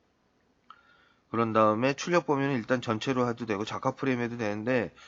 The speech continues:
아직까지는 전체로 작업을 합니다. 그리고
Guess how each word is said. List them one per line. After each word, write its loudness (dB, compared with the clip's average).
아직까지는 4
전체로 -2
작업을 -2
합니다. -4
그리고 2